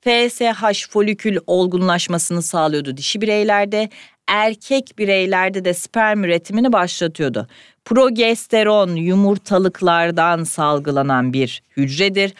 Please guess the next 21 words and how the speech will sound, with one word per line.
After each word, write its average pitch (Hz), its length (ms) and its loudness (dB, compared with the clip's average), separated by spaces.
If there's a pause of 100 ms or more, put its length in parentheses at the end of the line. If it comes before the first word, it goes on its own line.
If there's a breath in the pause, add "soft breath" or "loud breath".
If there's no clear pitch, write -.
(180 loud breath)
Hatta 180 500 0
işte - 240 -8
yumurta 170 440 -2
atımı 170 280 -2
olduktan 170 480 -2
sonra 165 240 0
korpus 160 560 -2
luteumdan 160 580 -2
da 151 100 -2
çok 160 360 -6
miktarda 135 540 -2
salgılanıyordu. 190 920 0 (320 loud breath)
Prolaktin, 220 720 0
L 185 180 2
T 190 180 0
H 160 280 0
hipofizin 180 760 0
ön 180 260 0
lobundan, 208 580 2 (260 loud breath)
östrojen 214 920 2
de 190 160 2